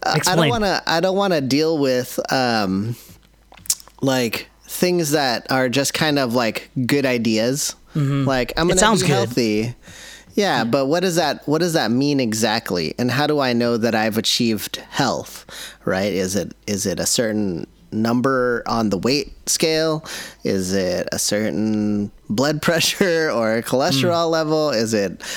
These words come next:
Speaker 1: uh, a B M I index? Is it, like, muscle mass? You like, right? Like, um, is it how long I can run? L-, the, all of those things, like,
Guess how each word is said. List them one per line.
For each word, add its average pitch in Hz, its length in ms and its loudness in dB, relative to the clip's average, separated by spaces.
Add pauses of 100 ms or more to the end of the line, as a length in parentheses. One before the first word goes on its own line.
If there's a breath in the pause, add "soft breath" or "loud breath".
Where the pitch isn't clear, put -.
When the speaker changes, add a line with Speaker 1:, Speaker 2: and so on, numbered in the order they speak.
(200 loud breath)
Speaker 1:
uh, 65 580 -2 (140)
a 104 60 -2
B 123 300 0
M 139 160 0
I 156 300 0
index? 160 540 0
Is 101 180 0
it, 90 220 0
like, 95 240 -2
muscle 156 320 2
mass? 156 220 0
You 156 160 2
like, 151 160 0
right? 156 240 0
Like, 123 240 -2 (320 loud breath)
um, 104 560 0
is 110 220 -2
it 101 280 0 (140)
how - 280 -2
long 123 260 2
I 113 80 0
can 127 180 0
run? 170 320 0 (140)
L-, 143 240 0
the, 151 200 0
all 170 220 0
of 175 80 -2
those 156 260 0
things, 147 380 0 (380)
like, 143 320 0